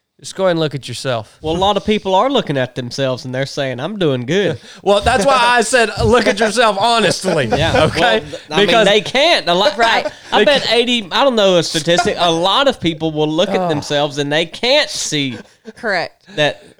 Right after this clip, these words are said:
Speaker 2: They'll say,
Speaker 1: You, you
Speaker 2: "Yeah, that person screwed up, and I'm looking at myself, and that's how I know they're screwed up, 'cause I ain't."
Speaker 1: And you, dang Christian, you are the worst, all right? You know what the Holy Spirit of Christ does?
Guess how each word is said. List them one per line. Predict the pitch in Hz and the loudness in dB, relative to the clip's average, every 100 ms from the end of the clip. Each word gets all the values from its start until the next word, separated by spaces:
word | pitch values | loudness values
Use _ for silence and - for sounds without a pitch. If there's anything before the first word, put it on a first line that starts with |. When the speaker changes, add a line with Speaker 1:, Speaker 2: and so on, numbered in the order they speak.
| - | -2
Speaker 2:
They'll | 180 | 0
say, | 180 185 165 143 123 - _ | 0 0 0 0 -6 -16 _
Speaker 1:
You, | 151 262 | -6 -4
you | 214 | -2
Speaker 2:
"Yeah, | 214 262 | 0 0
that | 190 233 - | 2 0 2
person | 247 208 180 | 2 2 -2
screwed | 180 - 220 220 | -6 -2 0 2
up, | 240 269 - | 2 2 0
and | 175 | -2
I'm | 175 247 240 | 0 0 0
looking | 247 247 220 | 0 0 -2
at | 190 | 0
myself, | 214 277 226 202 180 | 0 0 0 0 -2
and | 175 | -2
that's | 196 294 185 | -2 -2 -2
how | 190 220 | -2 2
I | 226 | 2
know | 233 277 | 2 2
they're | 349 220 | 2 0
screwed | - 196 185 | 0 0 2
up, | 214 - | 2 0
'cause | 180 | 0
I | 247 285 | 2 2
ain't." | 339 415 - | 2 0 0
Speaker 1:
And | 180 190 | 0 2
you, | 220 285 | 2 2
dang | 240 254 233 226 | 2 0 0 -2
Christian, | - 220 - 226 220 | 0 -2 -2 -6 -4
you | 214 214 | -4 0
are | 185 196 | 2 2
the | 185 180 | 2 0
worst, | 160 160 185 208 151 120 - - - _ | -2 0 2 2 2 -2 -10 -12 -18 _
all | 151 175 | 2 4
right? | 202 220 214 - - - _ | 4 4 0 -6 -20 -20 _
You | - 151 262 | -10 -6 -4
know | 370 381 | -2 0
what | 311 - | 0 0
the | 190 | 0
Holy | 214 214 | 0 -2
Spirit | - 196 190 | -4 -2 -2
of | 170 | -2
Christ | 180 160 160 | -2 -2 -2
does? | 156 160 165 - | -2 0 -2 -4